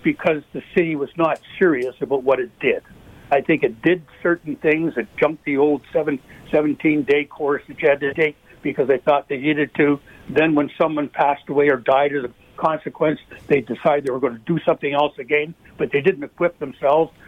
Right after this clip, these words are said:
That's why I say the city wants to do it. They should organize themselves to do it and not, and, and, and quit failing the public's, uh,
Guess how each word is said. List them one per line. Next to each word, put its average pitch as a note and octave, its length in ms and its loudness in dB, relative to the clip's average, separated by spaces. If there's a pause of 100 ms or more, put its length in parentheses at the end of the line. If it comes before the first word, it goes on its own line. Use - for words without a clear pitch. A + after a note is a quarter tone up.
(140)
That's G#3 220 0
why F3 160 4
I D3+ 180 4
say D3+ 240 0 (200)
the D3 200 -6
city G3 180 0
wants D#3+ 420 -2
to E3+ 80 -14
do E3 200 2
it. E3+ 140 2 (280)
They C#3 120 -4
should B2 140 0
organize D#3+ 480 2
themselves C3 500 -2
to C3 60 -12
do C3 260 2
it C3 120 2 (340)
and C#3 200 0
not, D3+ 280 2
and, C3+ 180 -4
and, A#2+ 220 -12
and B2 200 -8
quit G3 300 2 (380)
failing F3 320 2
the D3 80 -6
public's, C#3+ 480 -2 (500)
uh, A#2 320 4